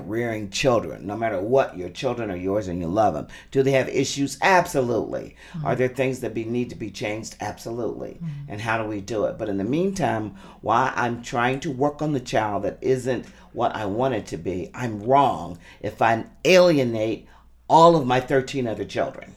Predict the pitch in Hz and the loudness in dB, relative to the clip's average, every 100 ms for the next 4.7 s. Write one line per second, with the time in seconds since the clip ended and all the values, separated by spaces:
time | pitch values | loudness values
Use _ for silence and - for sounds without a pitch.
0 | 175 147 143 139 139 143 147 135 135 131 | -8 -6 -6 -10 -12 -18 -14 -12 -12 -14
1 | - - _ - 131 113 - 87 82 65 | -18 -20 _ -6 -2 -2 -2 -4 -4 -4
2 | 64 - - - 156 139 131 127 _ _ | -6 -12 -20 -12 -10 -8 -10 -12 _ _
3 | - 135 127 120 117 104 - - 135 117 | -14 -12 -12 -12 -8 -6 -6 -8 -6 -6
4 | 117 98 120 120 - 127 113 | -6 -6 -6 -6 -8 -6 -6